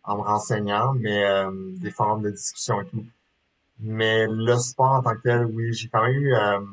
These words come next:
certains mentors, puis j'en ai encore, euh, puis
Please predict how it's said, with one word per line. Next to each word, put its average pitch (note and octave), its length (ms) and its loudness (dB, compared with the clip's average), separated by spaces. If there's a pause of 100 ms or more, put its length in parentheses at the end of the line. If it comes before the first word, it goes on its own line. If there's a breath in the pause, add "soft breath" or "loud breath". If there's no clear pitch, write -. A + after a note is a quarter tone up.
(220)
certains A2+ 400 -4
mentors, A2 640 2 (380)
puis G#2+ 100 -8
j'en G2+ 220 0
ai G#2 40 4
encore, G#2+ 640 2
euh, F#2+ 340 -2 (760)
puis G2+ 760 -6